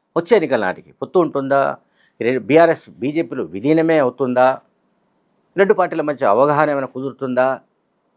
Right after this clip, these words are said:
ఇంకేం జరుగుతుంది, ఏమిటి అనే దానిపైన రకరకాల కథనాలు, రకరకాల వదంతులు, ప్రచారం ఇదంతా జరుగుతోంది. చాలా విస్తృతంగా జరుగుతోంది. తెలంగాణ రాజకీయాల్లో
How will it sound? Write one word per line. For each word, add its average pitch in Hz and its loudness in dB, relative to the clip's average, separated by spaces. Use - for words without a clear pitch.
ఇంకేం 226 4
జరుగుతుంది, 202 0
ఏమిటి 185 -2
అనే 175 -2
దానిపైన 160 -2
రకరకాల 165 0
కథనాలు, 139 -4
రకరకాల 123 0
వదంతులు, 117 -4
ప్రచారం 117 -2
ఇదంతా 117 -2
జరుగుతోంది. 160 0
చాలా 190 4
విస్తృతంగా 190 -2
జరుగుతోంది. 110 -4
తెలంగాణ 135 -4
రాజకీయాల్లో 117 0